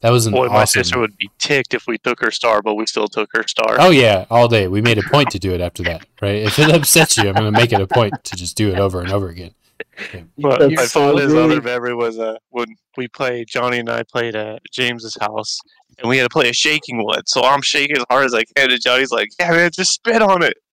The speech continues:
Speaker 3: <laughs>
Speaker 1: You gotta lube it up.
Speaker 3: That's great.
Speaker 1: You gotta lube it up.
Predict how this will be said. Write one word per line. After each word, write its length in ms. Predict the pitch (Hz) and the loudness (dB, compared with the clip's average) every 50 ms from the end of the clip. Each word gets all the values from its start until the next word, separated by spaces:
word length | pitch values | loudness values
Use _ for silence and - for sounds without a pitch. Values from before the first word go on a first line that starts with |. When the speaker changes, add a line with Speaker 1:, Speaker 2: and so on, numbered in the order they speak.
| _ _ _ _ _ _ _ - _ _ _ - | _ _ _ _ _ _ _ -20 _ _ _ -4
Speaker 3:
<laughs> 3750 | 254 - 247 254 254 254 240 240 240 233 240 214 196 - 208 202 - - 202 - - 226 - - 190 - - - 190 - - - - - - - - _ _ - _ _ - - - - - 381 440 - - - 240 - - 262 247 - - 226 - - - - - - 185 - - - - - - - - - - - _ _ _ _ _ _ _ _ _ _ _ _ _ _ _ _ _ _ _ _ _ _ _ - | 0 2 2 4 4 4 4 6 4 2 2 0 -2 -2 -4 -4 -2 -2 -2 -2 -2 -8 -6 -4 -6 -6 -4 -6 -8 -6 -6 -8 -8 -8 -10 -14 -14 _ _ -20 _ _ -20 -20 -8 2 2 2 2 2 0 -2 -2 0 0 -2 -2 0 -2 -4 -2 0 -4 -4 -2 -4 -8 -8 -8 -12 -12 -10 -10 -14 -14 -16 -20 -20 _ _ _ _ _ _ _ _ _ _ _ _ _ _ _ _ _ _ _ _ _ _ _ -12
Speaker 1:
You 80 | 156 131 | -6 -2
gotta 180 | 139 147 147 147 | -2 0 0 -2
lube 300 | 139 139 143 151 143 143 | -2 -2 -2 -2 0 0
it 100 | 143 143 | 0 2
up. 160 | 147 135 123 | 2 2 2
Speaker 3:
That's 200 | 131 123 123 123 | -2 -10 -16 -18
great. 640 | _ _ - 117 107 104 107 107 107 110 104 - _ | _ _ -16 -12 -10 -8 -6 -6 -8 -8 -12 -18 _
Speaker 1:
You 80 | - 131 | -8 -4
gotta 180 | 143 151 160 165 | -2 0 0 2
lube 260 | 165 165 170 170 165 | 2 2 2 4 2
it 80 | 170 | 2
up. 200 | 175 170 143 - | 2 2 2 0